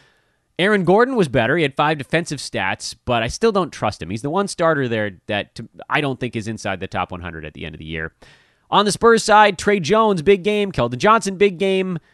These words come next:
Jakob Poeltl was better. Thank goodness that finally happened. Devin Vassell was fine. Missed a bunch of shots, but he was fine. Josh Richardson came back and hit, uh, eight out of eleven shots and four for five free throws.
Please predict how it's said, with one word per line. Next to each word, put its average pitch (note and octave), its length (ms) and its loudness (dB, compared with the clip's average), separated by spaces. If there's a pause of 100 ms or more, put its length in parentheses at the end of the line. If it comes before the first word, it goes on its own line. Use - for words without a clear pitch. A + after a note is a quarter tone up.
(180)
Jakob A#2+ 320 -2
Poeltl A3+ 340 4
was A#3+ 160 2
better. B3 480 6 (180)
Thank D#3 200 -4
goodness E3 280 2
that - 220 0
finally F#3+ 320 0
happened. F#3 400 0 (840)
Devin C3 220 0
Vassell G3 380 6
was G#3+ 140 4
fine. G3+ 480 0
Missed D3+ 180 -2
a C3 40 -10
bunch D3 160 0
of A2 80 -8
shots, D#3+ 320 2
but B2+ 80 -4
he A#2+ 40 -4
was A2 120 -6
fine. D#3+ 460 -2 (260)
Josh A#3+ 260 4
Richardson G3 520 -2
came F3+ 200 -2
back E3 260 0
and D3 120 -4
hit, D3+ 200 -2 (140)
uh, A#2+ 300 0
eight E3 180 0
out F3 120 2
of B2+ 60 0
eleven C3 440 -2
shots C#3 640 0
and A2+ 160 -10
four D#3+ 220 -2
for C3+ 140 -6
five C#3 340 0
free D#3+ 220 -4
throws. F2 500 -8